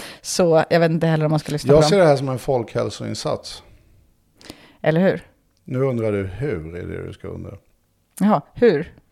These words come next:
Speaker 2: Det är många som har sagt att de är ute och promenerar.
Speaker 1: Ja!
Speaker 2: <laughs> Vi har just förlängt promenad.
Speaker 1: Jag vet.
Speaker 2: <laughs>
Speaker 1: Eller hur?
Speaker 2: De hinner lugnt sina tiotusen steg.
Speaker 1: Du, vet du vad vi borde göra?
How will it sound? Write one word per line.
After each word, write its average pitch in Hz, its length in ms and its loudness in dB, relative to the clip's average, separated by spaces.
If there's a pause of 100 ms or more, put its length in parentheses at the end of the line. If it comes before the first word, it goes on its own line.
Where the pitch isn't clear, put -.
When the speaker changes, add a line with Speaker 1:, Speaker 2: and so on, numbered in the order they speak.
(1080)
Speaker 2:
Det 139 140 -6
är 127 40 -4
många 147 420 0
som 170 160 -6
har 156 80 -2
sagt - 340 -4
att 113 120 -6
de 117 140 -6
är 110 220 2
ute 104 180 -8
och 95 120 -8
promenerar. 120 800 -2
Speaker 1:
Ja! 247 720 8 (140)
Speaker 2:
<laughs> - 160 -16
Vi 160 100 8
har 160 60 12
just 160 300 8
förlängt 175 680 6
promenad. 180 380 6
Speaker 1:
Jag 220 60 6 (100)
vet. 254 540 6 (420)
Speaker 2:
<laughs> - 400 -8
Speaker 1:
Eller 220 380 8
hur? 240 240 6
Speaker 2:
De 160 140 10
hinner 165 340 6
lugnt 160 580 4
sina 135 260 2
tiotusen 123 680 -2
steg. 127 340 -6 (220)
Speaker 1:
Du, 214 120 2
vet 214 140 4
du 226 60 2
vad 208 120 4
vi 202 80 4
borde 196 200 2
göra? 196 520 6